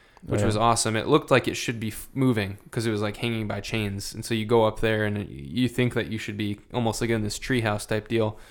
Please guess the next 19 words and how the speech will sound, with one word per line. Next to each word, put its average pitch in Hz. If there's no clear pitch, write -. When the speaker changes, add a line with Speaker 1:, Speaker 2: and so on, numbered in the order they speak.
Speaker 1:
but 120
it's 120
all 117
very 110
stable. 110
And, 107
um, 101
and 120
the 113
Earthbound 104
has 101
their 110
little 104
mezzanine 101
thing 101
too. 101
Speaker 2:
Cool. 117
Speaker 1:
And 127
then, 107